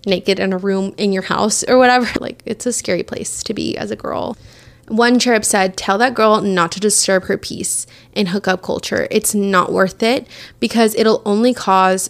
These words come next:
more damage. All fun and games till one catches feeling when you're tied to wanting more." I think that could be true depending on what your personality is, like, what your attachment style is, which is another reason, like, you definitely need to start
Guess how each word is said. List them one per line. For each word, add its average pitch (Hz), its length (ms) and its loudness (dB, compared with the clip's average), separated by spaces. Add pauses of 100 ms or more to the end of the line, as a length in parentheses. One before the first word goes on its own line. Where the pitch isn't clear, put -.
more 190 280 -2
damage. - 560 -6
All 208 160 2
fun 262 180 2
and 277 120 4
games 233 300 4
till 208 220 0
one 190 220 0
catches 214 320 -2
feeling 190 500 -2
when 208 200 4
you're 190 120 0
tied 190 460 0
to - 140 -2
wanting 190 440 -4
more." 185 380 -6 (440)
I 247 80 2
think 339 200 2
that 381 200 0
could 233 300 0
be 247 100 -2
true 285 260 -4
depending 226 420 0
on 214 180 0
what 196 160 0
your 208 80 -4
personality 208 760 -2
is, 247 180 2
like, 196 240 -4
what 202 180 0
your 208 140 0
attachment - 540 -4
style 196 340 0
is, 202 340 0
which 214 260 -4 (200)
is 208 140 0
another 202 280 -2
reason, 208 280 -2
like, 202 200 -6
you 196 280 -4
definitely 214 420 0
need 214 200 2
to 202 120 -6
start - 420 -2